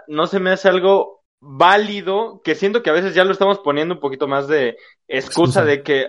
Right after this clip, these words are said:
Speaker 1: "Ay, no, es que me va mal en la escuela porque tengo depresión o, o me
Speaker 2: No.
Speaker 1: da ansiedad esa madre". Me
Speaker 2: Eso es, eso es
Speaker 1: escucharé
Speaker 2: real.
Speaker 1: muy retrógrada, a lo mejor, pero mira,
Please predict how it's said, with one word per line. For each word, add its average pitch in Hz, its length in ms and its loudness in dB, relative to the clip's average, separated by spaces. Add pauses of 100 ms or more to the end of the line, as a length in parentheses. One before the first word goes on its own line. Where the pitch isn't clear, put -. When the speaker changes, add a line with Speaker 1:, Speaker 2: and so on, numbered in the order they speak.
Speaker 1:
"Ay, 185 260 2
no, 185 140 2
es 196 80 0
que 202 100 -2
me 151 80 2
va 156 140 4
mal 185 140 0
en 170 80 0
la 139 40 -2
escuela 190 340 0
porque 135 360 -2 (180)
tengo 202 220 4
depresión 170 480 2
o, - 100 -2 (160)
o 151 80 -2
me 156 120 4
Speaker 2:
No. 160 40 0
Speaker 1:
da 180 60 4
ansiedad 180 480 0
esa 185 160 -4
madre". 190 280 -2 (760)
Me 170 160 0
Speaker 2:
Eso 185 160 4
es, 214 40 0
eso 190 60 0
es 196 120 2
Speaker 1:
escucharé 214 160 6
Speaker 2:
real. 233 160 4
Speaker 1:
muy 185 1160 -2
retrógrada, 170 1300 2
a 180 40 2
lo 143 160 -2
mejor, 147 520 -4 (480)
pero 135 180 0
mira, 135 440 0